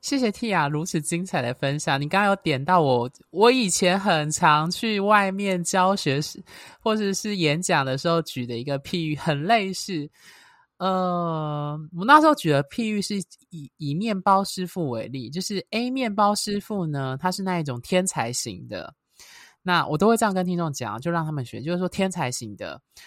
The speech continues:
然后他只要老师教一次就会，他只要，甚至只要看料理书，他就知道怎么做出非常高难度、难做的面包，然后他不需要花太多努力就可以，呃，那个，那个文-，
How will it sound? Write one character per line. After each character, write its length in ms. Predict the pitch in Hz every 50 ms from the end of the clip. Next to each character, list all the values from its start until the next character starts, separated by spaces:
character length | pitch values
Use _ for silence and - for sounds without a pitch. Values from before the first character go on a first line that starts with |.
| - - _ -
然 100 | 160 170
后 200 | 190 220 208 196
他 440 | - 208 208 202 196 202 202 202 196
只 180 | - - - 143
要 240 | 160 190 208 202 180
老 160 | 160 135 127
师 180 | - - 185 180
教 240 | - 190 180 170
一 40 | 160
次 160 | 139 - 160
就 180 | 147 - 147 131
会， 180 | - 156 131 120
他 140 | 139 185
只 100 | - -
要， 120 | 156 139 165
甚 180 | - - 214
至 100 | 190 202
只 120 | 196 - 151
要 100 | 135 147
看 240 | - 208 202 175 185
料 160 | 202 185 165
理 160 | 143 110 107
书， 140 | - 156 156
他 80 | 160
就 100 | 156 175
知 100 | 165 -
道 80 | 170 160
怎 140 | 151 - 110
么 80 | 113
做 240 | 120 - - 175 156
出 160 | - - 160
非 140 | 151 - 175
常 120 | 160 139 135
高 180 | - 147 151 160
难 240 | 156 123 110 127 139
度、 300 | - 165 151 139 123 120
难 200 | 127 120 123 139
做 200 | 143 - 170 143
的 80 | 123
面 260 | 123 160 170 143 135 131
包， 160 | - 131 131
然 100 | 127 127
后 80 | 147
他 80 | 160 175
不 140 | 170 - 185
需 140 | - - 185
要 120 | 175 170
花 220 | 165 - 175 165
太 220 | 170 - - 185 160
多 180 | 156 165 160
努 180 | 160 151 127 113
力 160 | 135 156 151
就 160 | 139 - 185
可 220 | 165 - - 127 131
以， 240 | 135 131 120 117 - _ _ _ _ _ - - - - - _ _ _ _ _ _ _ _ _ _ _ _ _ _ _ _ _ - - - - - - _ _ _
呃， 300 | - 170 165 160 151 147
那 80 | 156 180
个， 640 | 165 165 147 135 127 123 127 113 113 107 120 117 143 - _ -
那 80 | 180
个 260 | 160 151 127 127 127 131 143 - _
文-， 280 | - 170 165 165 165 196